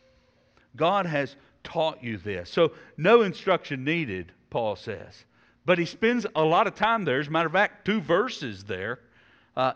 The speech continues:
in that. So I wanna kinda look at this and, and notice what he says. He appears to actually make up a word, uh, in the Greek, all right? The wor-, the word is translated,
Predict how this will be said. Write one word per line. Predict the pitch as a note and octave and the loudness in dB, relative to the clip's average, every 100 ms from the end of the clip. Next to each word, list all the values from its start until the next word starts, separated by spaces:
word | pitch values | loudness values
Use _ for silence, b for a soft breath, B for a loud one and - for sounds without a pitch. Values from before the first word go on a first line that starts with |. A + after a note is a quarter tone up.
| - | -2
in | E3+ F#3 | -2 0
that. | A#2+ G#2 - | -2 -4 -4
So | D3+ B2+ | -6 -2
I | D#3+ | 0
wanna | A3 G#3+ D#3+ | 0 0 0
kinda | F#3 E3 D3+ | 0 0 0
look | F#3 - | -2 -4
at | G#3 - | -8 -4
this | C3+ B2+ | -4 -2
and, | C3+ B2 B B | -8 -8 B B
and | C#3+ C#3+ | -6 0
notice | F3+ G#3 F3 | 0 0 -4
what | D#3 C#3 | -4 -4
he | |
says. | C3 G#3 F#3+ E3 | -4 -4 -4 -4
He | F3 | -4
appears | D#3 - A#3+ B3+ A#3+ | -4 -4 -6 -4 -6
to | - F3+ - B - | -8 -8 -10 B -6
actually | E3+ G3 - G3+ F3+ D3+ B B - | -4 -4 -6 -2 -2 -2 B B -10
make | C#3 D3 D3+ F3 - - | -6 -4 0 0 -2 -4
up | F3+ G3+ - - | 0 0 0 -6
a | C#3+ C3 | -2 0
word, | B2+ D#3+ F3+ D3 G2 A2 - _ _ _ _ - | 2 4 4 2 -2 -10 -14 _ _ _ _ -10
uh, | G#2 - | -8 -6
in | D#3 C3+ | -6 -6
the | |
Greek, | G#2+ C3 A#2 E2+ - - _ _ _ - | -4 -4 -4 -8 -18 -20 _ _ _ -10
all | G2+ | -4
right? | A2+ B2 D3 _ b b b b A#2+ | -4 -4 -10 _ b b b b -10
The | A#2+ B2+ | -10 -8
wor-, | C#3 B2+ | -6 -6
the | A#2+ A#2+ C3 | -8 -8 -4
word | C3+ F3 F3+ | -2 0 0
is | C3 | -2
translated, | - F3+ D#3+ D3 C#3 B2+ B2 A#2+ | -4 -2 -2 -4 -2 -2 -2 -6